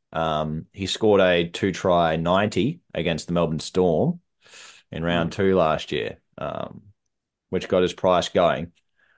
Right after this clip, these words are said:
Speaker 1: I guess he could do the same, but the worry is if he doesn't score a try, um,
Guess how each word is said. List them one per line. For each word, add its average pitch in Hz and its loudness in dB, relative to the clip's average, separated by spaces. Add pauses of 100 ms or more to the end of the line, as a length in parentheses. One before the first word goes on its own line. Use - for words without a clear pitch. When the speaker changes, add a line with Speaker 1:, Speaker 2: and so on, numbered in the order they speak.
(920)
Speaker 1:
I 104 4
guess 127 2
he 147 2
could 120 2
do 120 6
the 107 2
same, 110 0
but 110 2
the 98 4
worry 107 6
is 107 2
if 98 0
he 98 0
doesn't 101 0
score 98 2
a 90 4
try, 92 2 (120)
um, 85 0